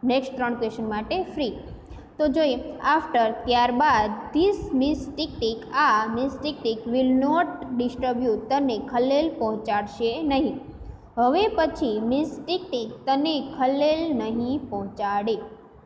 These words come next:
હવે પછી મિસ ટિક ટિક તને ખલેલ પહોંચાડશે નહીં. ઓકે, સારું, let's see. ચાલો જોઈએ. હવે આગળ next question પૂછે તો, પૂછે છે, તો નેક્સ્ટ question જોઈએ.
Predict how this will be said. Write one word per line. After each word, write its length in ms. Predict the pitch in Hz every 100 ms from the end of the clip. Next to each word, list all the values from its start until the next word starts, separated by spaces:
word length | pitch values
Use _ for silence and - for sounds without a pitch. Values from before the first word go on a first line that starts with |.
| - - -
હવે 320 | 220 220 311
પછી 500 | 392 269 240 254 240
મિસ 360 | 220 214 220 - -
ટિક 240 | 285 -
ટિક 160 | 208 202 -
તને 360 | 240 254 285 302 -
ખલેલ 360 | 214 220 240 277
પહોંચાડશે 800 | 233 196 202 202 202 - 226 311
નહીં. 420 | 359 302 320 214 - - - - - - - - - - - - - -
ઓકે, 540 | 330 381 - 277 254 254
સારું, 560 | 254 320 320 277 277
let's 480 | 285 349 453 - -
see. 140 | 214 214 - -
ચાલો 380 | 226 220 233 311
જોઈએ. 500 | - 262 240 185 196
હવે 260 | 214 247
આગળ 420 | 240 226 233 240 226
next 420 | 208 254 254 - -
question 420 | 214 - 269 262
પૂછે 280 | 277 269 262
તો, 140 | 262 247 -
પૂછે 300 | 262 247 262
છે, 160 | 262 254
તો 140 | 262
નેક્સ્ટ 280 | 262 330 -
question 380 | - - 233 226
જોઈએ. 320 | 208 196